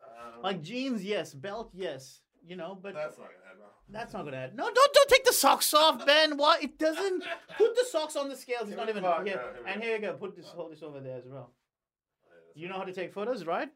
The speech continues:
Speaker 2: And
Speaker 1: Yeah.
Speaker 2: so Ben's stepping on the scales. The scales has stopped at one oh five point six.
Speaker 1: One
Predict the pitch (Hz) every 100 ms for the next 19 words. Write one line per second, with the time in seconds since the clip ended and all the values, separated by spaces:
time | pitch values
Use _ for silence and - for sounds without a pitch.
0 | - 160 - 180 170 233 208 233 226 220
1 | 202 - 247 254 262 254 208 - 160 -
2 | 220 226 233 233 233 226 226 _ _ _
3 | _ _ _ _ _ _ _ _ _ _
4 | _ _ _ _ _ _ _ _ _ _
5 | _ _ _ _ _ 156 156 - - 220
6 | 214 _ 196 190 190 208 _ _ _ _
7 | _ _ _ _ _ _ _ _ _ -
8 | 151 202 226 233 233 226 - - 202 208
9 | 208 208 - - 180 185 190 180 - -
10 | 147 - - - -